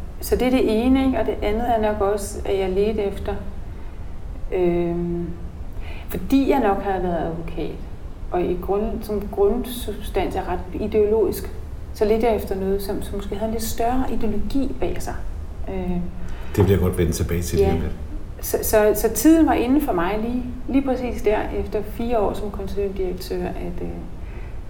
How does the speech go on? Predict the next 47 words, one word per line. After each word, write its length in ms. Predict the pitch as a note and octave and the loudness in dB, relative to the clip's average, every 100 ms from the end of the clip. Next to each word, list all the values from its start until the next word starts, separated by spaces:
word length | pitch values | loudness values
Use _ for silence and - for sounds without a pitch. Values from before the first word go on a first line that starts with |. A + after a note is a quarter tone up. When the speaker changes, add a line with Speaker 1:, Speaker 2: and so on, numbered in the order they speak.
| - - | -6 -4
Speaker 1:
at 60 | |
tage 160 | - G#3 | -4 0
det 100 | G#3 | 2
næste 240 | F#3+ F#3+ | 2 0
skridt. 360 | F#3+ - E3 - - - - - | -2 -2 -4 -4 -6 -6 -4 0
Speaker 2:
Tror 160 | - G#2+ | 6 8
du, 100 | E2+ | 8
det 120 | F#2 | 6
var 60 | E2+ | 6
løvens 340 | F#2+ B2+ - | 6 6 4
hule, 300 | - C#3 D3+ | 0 0 0
der 80 | G#2+ | 2
var 80 | F#2 | 2
med 100 | G#2+ | 2
til 100 | A#2+ | 2
at 40 | |
sparke 400 | - - G#2 G2+ | 0 0 2 2
til 220 | - - | 0 2
dig? 80 | - G2+ - - | 2 0 -4 -2
Speaker 1:
Mhm. 200 | G3+ F3+ | 2 4
Speaker 2:
At, 140 | G2+ | 4
at 120 | - - | 2 4
du 120 | G#2 | 4
fik 200 | G#2 C#3 - - - - - | 4 2 0 -4 -6 -6 -6
skubbet 640 | - - - A#2+ A#2+ G#2 - | -2 0 6 6 8 4 0
til 120 | - G2 | 0 0
at, 120 | E2 D2+ - - | 0 -2 -4 -6
at 60 | - | -4
turde 280 | - G#2 G#2 | 2 6 6
tænke 300 | G#2+ G#2+ A#2+ | 6 6 6
det 100 | E2+ | 4
lidt 180 | F2+ F2+ | 2 0
kraftigere, 420 | G#2 G#2 F2 D#2+ | -2 0 0 0
end 80 | D#2+ | 0
du 60 | |
havde 120 | D#2+ | -2
gjort 180 | D#2+ - | -2 -4
før? 240 | - - G#3+ | -4 2 4
Speaker 1:
Ja, 120 | F4 G4+ | 6 6
det 100 | A3+ | 6
vil 80 | |
jeg 80 | G#3 | 6
mene, 180 | E3 C#3+ - - | 4 0 -4 0
det 80 | F3+ | 0
var. 240 | - - - - | 0 -2 -4 -4
Altså, 280 | F3+ E3+ E3 | -2 0 0
fordi 240 | F3 E3+ | 0 -2